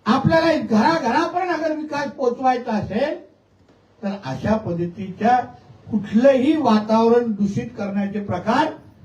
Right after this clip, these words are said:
आपल्याला आपल्या सिंधुदुर्ग जिल्ह्यामध्ये तरी ठेवायचे नाही. हा विचार ठेवून मी आज हा निर्णय घेण्याच्या पुढे निघालेलो आहे.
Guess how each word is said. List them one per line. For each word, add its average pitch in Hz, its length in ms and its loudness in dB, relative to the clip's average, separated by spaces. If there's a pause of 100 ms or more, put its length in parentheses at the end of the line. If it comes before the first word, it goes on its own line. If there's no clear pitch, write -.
(180)
आपल्याला 202 520 -2
आपल्या 180 300 -6
सिंधुदुर्ग 226 680 -4
जिल्ह्यामध्ये 240 560 -2
तरी 320 180 -8
ठेवायचे 233 580 2
नाही. 240 240 2 (440)
हा 233 120 4 (100)
विचार 226 440 4
ठेवून 302 480 0
मी 285 60 -8
आज 254 220 0
हा 247 140 2
निर्णय 240 340 -6
घेण्याच्या 226 380 -6
पुढे 226 260 -8
निघालेलो 247 440 -8
आहे. 170 100 -12